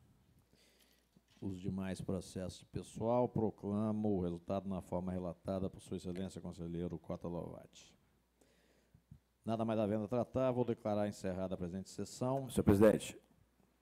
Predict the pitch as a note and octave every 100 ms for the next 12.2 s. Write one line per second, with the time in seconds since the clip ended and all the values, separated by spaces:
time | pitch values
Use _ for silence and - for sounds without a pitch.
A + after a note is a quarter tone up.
0 | _ - F#2 F2 F#2 - G#2 F#2+ G#2+ F#2
1 | F#2 F2+ E2+ E2 F#2 F2+ D2+ - G2+ -
2 | - F#2+ F#2+ E2+ D#2 E2 F2 - _ _
3 | _ _ _ - - F#2+ D#2+ D#2 D#2 -
4 | F2 - F#2+ - F#2 - F#2 F2+ D#2+ F2
5 | - - - E2+ D2+ D#2 D2 - F#2+ D#2+
6 | C#2+ A#1+ G#1 - - _ _ _ _ _
7 | _ _ _ _ _ _ _ _ _ _
8 | _ _ _ _ _ _ _ _ _ _
9 | _ _ _ _ - - A2+ G#2+ G#2 G#2+
10 | F#2+ E2+ F#2 - F#2 F2+ F2 E2+ F#2 F2+
11 | F2 F2 E2 E2+ E2+ F2+ E2+ - F#2+ -
12 | - -